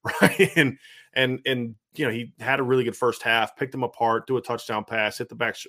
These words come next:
seam, and then they came in second half. So we're, we're gonna mix up, we're gonna show off coverage, squat down. Those are things you do to a young cornerback. Well, he's seeing that this whole spring from the Notre Dame defense. And I think that's gonna be a benefit to him,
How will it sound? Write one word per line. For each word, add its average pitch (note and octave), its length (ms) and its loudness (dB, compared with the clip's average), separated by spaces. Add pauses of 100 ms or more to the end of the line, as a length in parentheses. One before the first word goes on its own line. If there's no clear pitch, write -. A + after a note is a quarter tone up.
seam, A#2 240 -8 (340)
and C3+ 100 -4
then C3+ 80 2
they C#3 120 2
came C#3 140 0
in B2+ 40 -4
second C#3 200 0
half. D#3 100 2
So B2 100 -4
we're, A2+ 160 -2
we're G#2+ 80 -6
gonna A2+ 120 -4
mix A#2 140 -4
up, B2+ 60 -4
we're A#2+ 140 0
gonna A2+ 180 -4
show B2 260 0
off A#2+ 220 4
coverage, C3 440 -2
squat G#2 360 -2
down. B2+ 220 2
Those E3+ 200 0
are E3 40 -10
things D3+ 240 -2
you C3+ 80 -4
do C#3+ 140 0
to C3 80 2
a - 20 2
young A2 200 -2
cornerback. - 460 -6 (500)
Well, B2 140 2
he's F3 180 0
seeing F#3+ 300 4
that B2+ 180 0
this - 120 -12
whole D3 240 4
spring - 400 -6 (640)
from C3 200 0
the B2 60 0
Notre A2+ 240 0
Dame G2+ 140 -8
defense. - 600 -14 (580)
And A#2 140 -2
I A2+ 60 0
think A2 160 -4
that's G#2+ 220 -2
gonna G#2+ 160 -6
be G#2 120 -6
a G2 60 -4
benefit F2 420 -12
to G#2 140 -12
him, C#2+ 160 -14